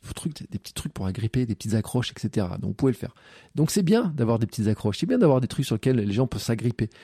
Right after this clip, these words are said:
Et les aspérités sur lesquelles ils vont, ils vont s'agripper, ben, c'est ce qu'on vient de parler. C'est les réponses à ces questions. Si vous prenez ces quatre questions et que vous trouvez dix réponses pour chacune de ces questions,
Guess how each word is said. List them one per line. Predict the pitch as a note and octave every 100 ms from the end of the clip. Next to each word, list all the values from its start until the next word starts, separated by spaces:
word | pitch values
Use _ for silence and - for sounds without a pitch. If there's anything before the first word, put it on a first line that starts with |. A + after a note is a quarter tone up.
| - _ -
Et | B2 A2 -
les | A#2+ G#2+
aspérités | B2 D#3 B2+ B2 C3+
sur | C3+ G2+
lesquelles | F#2 A2
ils | G#2+
vont, | A2 G2+ F#2+ G2
ils | G#2
vont | F#2+ G#2+ G2+ F#2 F#2+
s'agripper, | - G#2 G2 F#2 D3+
ben, | D3 G#2
c'est | F#2+ G#2+
ce | -
qu'on | A2+
vient | A2+
de | G#2
parler. | A2+ A2
C'est | G#2 A2
les | G2+
réponses | G2+ A#2 A2
à | F#2+
ces | G2
questions. | G2+ - - - - - - - -
Si | -
vous | C3+
prenez | - F3+
ces | F#3 -
quatre | C#3 -
questions | C3+ - B2+ A#2 D#3
et |
que | - A#2
vous | A#2+
trouvez | - A#2+
dix | A2+ A#2+
réponses | C#3+ C#3 C3+ C3+ - -
pour | -
chacune | - B2+ C#3
de | B2
ces | G2 G2+
questions, | F2+ - C3